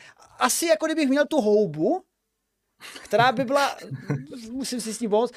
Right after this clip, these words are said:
Představte si, že ta houba by se roztahovala, eh, řekněme, eh, ho-, eh, pomalej, výrazně pomalej. Tak když máte houbu na mytí nádobí, teď je roz-, tak ona udělá bzu.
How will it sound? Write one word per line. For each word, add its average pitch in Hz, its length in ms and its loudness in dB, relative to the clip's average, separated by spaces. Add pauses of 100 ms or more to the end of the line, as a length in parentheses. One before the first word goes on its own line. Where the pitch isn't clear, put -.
(160)
Představte 277 380 0
si, 302 120 -6
že 302 80 -6
ta 285 120 0
houba 214 280 2
by 247 100 -4
se 240 180 -2
roztahovala, 220 800 0 (540)
eh, 160 360 0
řekněme, 196 920 -2 (880)
eh, 131 160 -8
ho-, - 240 -6
eh, 143 260 -8
pomalej, 170 440 2
výrazně 233 440 0
pomalej. 160 380 -2
Tak 143 100 -8
když 226 320 -6
máte 254 260 2
houbu 175 280 -2
na 247 100 -2
mytí 214 220 -10
nádobí, 127 340 -8
teď 240 140 -16
je 240 100 4
roz-, 214 120 -4 (140)
tak 214 100 -4
ona 226 60 2
udělá 170 180 0
bzu. 127 280 -12